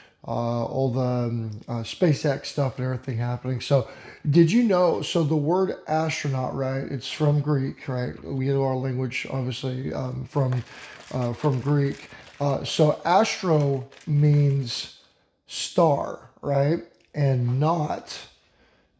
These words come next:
means sailor. And so the word astronaut effectively means a star sailor.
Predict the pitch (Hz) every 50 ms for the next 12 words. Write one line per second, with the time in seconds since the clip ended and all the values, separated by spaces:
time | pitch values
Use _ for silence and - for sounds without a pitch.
0 | _ _ - 143 139 143 143 135 131 127 117 110 - - - - - - - 156
1 | 147 151 147 135 80 - - - 156 123 _ _ _ - _ _ _ _ - -
2 | 156 143 139 127 - - - - 160 143 143 143 143 139 135 135 131 123 131 _
3 | _ _ _ _ _ _ _ _ _ _ _ _ _ _ _ _ - 147 143 151
4 | 147 151 180 180 170 - - - 170 190 214 233 - - - 185 151 143 135 131
5 | 135 143 - - - - - - - - _ _ _ _ _ _ _ - - 151
6 | 123 - 202 196 202 196 196 190 156 156 165 151 147 143 147 147 147 143 143 147
7 | 127 - - - - _ _ _ - 160 147 - - - - 311 302 269 220 -
8 | - - 147 135 131 - - - - 123